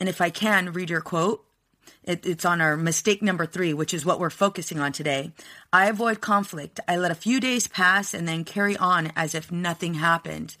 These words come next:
I can't tell you how many times when I read that, San Juana, it was like,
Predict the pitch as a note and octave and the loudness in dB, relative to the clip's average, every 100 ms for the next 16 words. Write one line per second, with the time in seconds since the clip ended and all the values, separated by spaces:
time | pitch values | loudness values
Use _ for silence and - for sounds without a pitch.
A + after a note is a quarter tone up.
0 | - - - - _ - - G3+ B3 - | -20 -20 -20 -20 _ -2 0 2 0 0
1 | A#3 G3 E3+ E3 E3 F#3+ F#3+ F#3 F3 - | 2 2 0 0 0 0 -2 -2 -4 -2
2 | G3+ A3+ A#3 D#3 D#3 F#3 F#3+ A3 G#3 G#3 | 2 2 2 0 2 2 2 0 0 2
3 | G#3+ A3 - - - - F3+ G#3 G3+ F#3+ | 0 -2 -8 -20 -8 -2 0 0 2 0
4 | F3 | -2